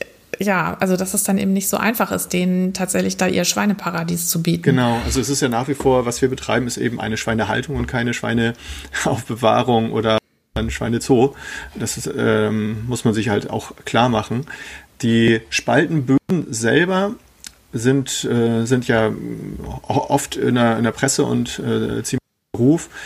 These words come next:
Speaker 2: haben aber eben den Vorteil, dass die Tiere wirklich sauber sind, ähm, dadurch sich nicht gegenseitig mit, äh, irgendwelchen Wurm, äh, Krankheiten oder was auch immer anstecken können und man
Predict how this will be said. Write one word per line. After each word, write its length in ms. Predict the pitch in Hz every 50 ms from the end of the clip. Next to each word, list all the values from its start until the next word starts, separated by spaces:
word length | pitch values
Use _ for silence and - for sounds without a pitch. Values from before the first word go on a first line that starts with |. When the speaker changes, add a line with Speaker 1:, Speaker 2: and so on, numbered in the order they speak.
| - - - -
Speaker 2:
haben 280 | - 104 107 120 139 135
aber 280 | - 113 117 120 117
eben 220 | 87 107 123 101 117
den 80 | 113
Vorteil, 340 | 110 - 110 107 - 107 110
dass 140 | 107 110 -
die 100 | - -
Tiere 340 | - - 120 113 110 110 110
wirklich 320 | 107 - - 107 - - - - - - - - - _ -
sauber 440 | 101 95 101 104 113 123 143 147
sind, 400 | 139 151 160 160 165 - - - - - - - - -
ähm, 680 | - 117 117 117 120 120 120 120 120 117 120 131 165 - - - - - - 85
dadurch 540 | - 110 113 113 95 - - - 120 113 -
sich 200 | - 123 110 - -
nicht 280 | 120 - - - -
gegenseitig 580 | - 117 113 113 120 - 117 110 110 113 - -
mit, 340 | 120 107 - - - - -
äh, 200 | - 107 107 104
irgendwelchen 600 | 104 110 110 104 104 104 117 107 107 110 110 - 113 113 104 110
Wurm, 680 | 117 117 117 117 113 117 113 117 117 117 110 101 - -
äh, 200 | - - 95 101
Krankheiten 380 | - - 117 113 117 - -
oder 80 | 107 107
was 120 | 110 -
auch 40 | -
immer 220 | - - 113 104 95
anstecken 400 | 110 120 - - - - 113 -
können 420 | - - 120 117 131 156 180 190 - - - - - - - - _
und 160 | 135 135 143
man 120 | 151 131